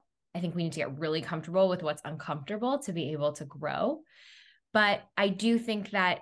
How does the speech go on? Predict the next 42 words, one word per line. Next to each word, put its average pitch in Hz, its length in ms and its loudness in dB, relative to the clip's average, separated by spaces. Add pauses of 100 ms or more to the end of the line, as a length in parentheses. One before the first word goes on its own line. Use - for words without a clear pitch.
it 185 160 -2
comes 180 480 0
in 160 520 -2 (160)
cycles 190 520 2
like 170 160 -2
anything. 170 460 -2
So 196 140 -2
right 165 200 2
now 156 220 0
I'm 156 140 0
in 151 100 -4
the 151 60 -4
midst 147 440 -4
of, 143 400 -2 (220)
we 160 140 -2
have 147 140 -6
a 156 40 -4
new 143 400 -2
project 139 580 -6
we're 160 120 -6
working 143 340 -6
on 143 220 -6
for 147 200 -8
work 294 400 4
that's 233 200 -2
coming 214 340 -2
out, 196 320 2 (500)
um, 160 220 4
at 165 80 -4
the 175 60 -2
beginning 170 260 0
of 160 80 -4
summer. 208 580 4
I 175 40 -8
have 170 140 -2
my 165 160 0
wedding 160 480 0
in 160 280 -2
six - 360 -4
weeks. 277 400 0 (520)
I 180 140 4
have, 165 560 2